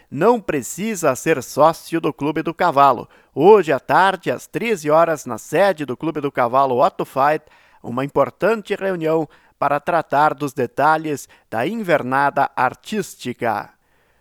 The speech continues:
Prossegue até o dia trinta de junho o prazo para o alistamento militar. A inscrição pode ser feita pela internet ou quem desejar pode procurar a Junta do Serviço Militar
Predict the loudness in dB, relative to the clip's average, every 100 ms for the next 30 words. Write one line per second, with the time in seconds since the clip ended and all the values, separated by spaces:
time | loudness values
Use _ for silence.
0 | _ _ 2 4 4 2 2 0 2 2
1 | 2 2 2 2 -2 -2 -2 -4 -4 -2
2 | 0 2 2 0 -2 _ -10 -8 0 4
3 | 4 4 2 0 4 4 4 2 -2 -2
4 | 0 0 0 -4 -4 -4 -4 -6 -4 2
5 | 4 4 0 -6 _ _ -10 -6 -4 -6
6 | -8 -6 -8 -2 0 0 2 2 2 0
7 | -4 -4 0 0 0 -2 -4 -2 0 0
8 | -2 -2 -4 -4 0 0 0 -4 -2 -2
9 | -2 _ _ -2 -2 -2 -4 -2 -2 -2
10 | -2 2 2 2 0 0 0 -2 0 2
11 | 2 4 4 4 2 0 -4 -2 -4 -4
12 | -4 -4 -2 -4 -6 -6 -4 -2 -2 0
13 | 2 2